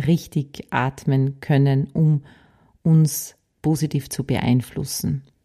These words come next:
Eine Stanford-Studie aus dem Jahr zwanzig einundzwanzig fand zum Beispiel auch heraus,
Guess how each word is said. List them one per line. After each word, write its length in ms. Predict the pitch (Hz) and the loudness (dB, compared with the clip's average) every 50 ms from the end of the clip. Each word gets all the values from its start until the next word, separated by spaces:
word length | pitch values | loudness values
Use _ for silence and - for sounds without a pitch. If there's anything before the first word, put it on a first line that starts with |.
| _ _ _ _ _ _ _ _ - _ _ _ _ _ _ _ | _ _ _ _ _ _ _ _ -20 _ _ _ _ _ _ _
Eine 140 | - 151 156 | 2 2 2
Stanford-Studie 840 | 151 - 156 147 160 - 175 160 - - - 160 156 151 160 151 156 | 2 2 2 2 4 4 2 0 0 -2 0 0 2 4 2 2 2
aus 180 | - 165 143 | 2 -2 -2
dem 160 | - - 143 147 | -2 0 0 0
Jahr 160 | 143 147 139 | 0 0 -2
zwanzig 420 | - - 147 143 135 - 147 - | -4 -4 -4 -4 -4 -6 -8 -4
einundzwanzig 1080 | 131 135 139 143 165 170 165 - - - 135 131 131 135 139 - - 143 135 139 - - _ _ _ _ _ _ | -2 -2 0 0 2 0 0 -2 -2 -4 -2 0 0 -2 -4 -4 -4 -4 -4 -4 -8 -20 _ _ _ _ _ _
fand 480 | _ - - 135 135 139 135 - - - | _ -2 0 2 2 2 0 -2 -10 -4
zum 160 | - 151 139 | -2 -2 0
Beispiel 500 | 147 135 135 143 143 - - - - - | 2 0 0 0 -2 -4 -6 -6 -4 0
auch 220 | - - 151 139 | 0 0 0 0
heraus, 480 | 143 156 135 143 131 131 135 147 139 | -2 -4 -2 0 0 0 0 -2 -4